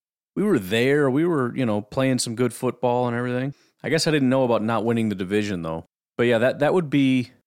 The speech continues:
I mean, the, the Lions play the Packers the last game of the year, so it would certainly be different than, than what you experienced. But let's just say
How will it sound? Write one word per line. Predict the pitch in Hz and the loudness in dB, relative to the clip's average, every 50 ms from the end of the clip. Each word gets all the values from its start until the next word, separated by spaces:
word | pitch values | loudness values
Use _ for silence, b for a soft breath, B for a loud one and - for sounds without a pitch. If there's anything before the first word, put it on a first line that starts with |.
| _ _ _ _ - | _ _ _ _ -6
I | 139 | -4
mean, | 123 117 110 - B B B | -2 -2 -2 -4 B B B
the, | 127 131 123 107 | -4 -4 -2 -2
the | 120 139 131 | 0 0 0
Lions | 143 165 175 175 156 131 - | 2 2 2 2 0 -2 -2
play | - 156 131 | -2 -2 -2
the | 107 | -2
Packers | - - 120 113 107 - 104 92 | -2 -2 0 0 0 0 -4 -4
the | 104 95 | -2 -2
last | 98 95 92 - - | -2 -2 -2 -4 -6
game | 107 98 | -6 -6
of | 92 | -4
the | 92 92 | -4 -4
year, | 92 87 | -6 -4
so | - 117 113 | -6 -4 -4
it | 123 | -4
would | 127 120 117 - | -4 -4 -4 -2
certainly | - 175 170 151 147 123 | 0 0 0 2 0 0
be | 110 110 107 | 0 -2 -2
different | 101 117 107 - 113 101 92 85 _ | -2 -4 -4 -2 -4 -4 -4 -6 _
than, | - 104 98 95 92 92 85 - 101 | -8 -6 -4 -4 -4 -6 -8 -10 -10
than | 101 98 95 | -8 -8 -6
what | 95 101 90 - | -4 -6 -6 -6
you | 95 104 98 | -6 -8 -8
experienced. | 95 - - - 101 92 90 - - | -8 -8 -8 -8 -6 -6 -6 -8 -6
But | - | -4
let's | 139 147 143 - | -2 -2 -2 -2
just | - 139 - - - | -4 -2 -2 -2 -2
say | - 127 113 107 101 95 92 92 _ | 0 0 0 0 0 -2 -4 -8 _